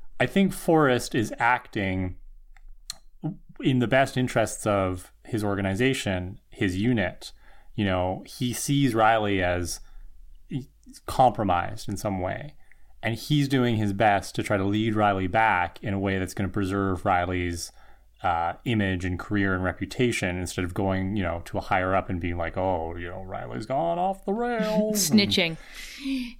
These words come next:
Speaker 1: yeah, so I th-, think this is, this is Forrest being pretty loyal and doing his best,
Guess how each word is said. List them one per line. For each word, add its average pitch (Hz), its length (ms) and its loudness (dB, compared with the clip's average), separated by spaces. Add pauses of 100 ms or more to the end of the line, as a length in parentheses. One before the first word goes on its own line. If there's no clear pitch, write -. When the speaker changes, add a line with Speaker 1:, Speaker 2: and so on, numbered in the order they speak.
Speaker 1:
yeah, 120 460 4
so - 180 4
I 131 80 4
th-, 147 180 -4
think 165 160 2
this 160 220 2
is, 160 160 2
this 170 180 0
is 196 160 2
Forrest 139 420 2
being 110 220 2
pretty 104 160 0
loyal 107 560 4
and 98 320 0
doing 110 300 4
his 98 340 0
best, 131 720 -2